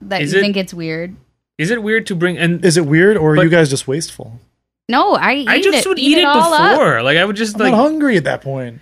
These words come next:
Speaker 2: You're, you're hungry. To me, I think this is where we differ in our mentalities.
Speaker 1: Mm-hmm.
Speaker 2: I, it's not, for me, I would rather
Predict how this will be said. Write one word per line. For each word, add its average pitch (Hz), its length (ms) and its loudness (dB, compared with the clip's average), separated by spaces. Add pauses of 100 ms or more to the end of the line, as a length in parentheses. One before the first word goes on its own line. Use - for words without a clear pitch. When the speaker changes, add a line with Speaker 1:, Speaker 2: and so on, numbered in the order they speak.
(120)
Speaker 2:
You're, 294 160 0
you're 359 220 0
hungry. 370 400 -4 (180)
To 220 120 0
me, 226 320 0
I 185 140 -6
think 220 240 -4
this 202 140 0
is 220 120 -2
where 170 440 0
we 156 320 -2
differ 135 480 -2
in 127 160 -6
our 123 100 -4
mentalities. 117 800 -6
Speaker 1:
Mm-hmm. 214 300 0
Speaker 2:
I, 226 240 0 (680)
it's 170 180 -2
not, 240 380 -4
for 185 160 -4
me, 208 320 -2
I 165 140 2
would 185 140 0
rather 165 680 0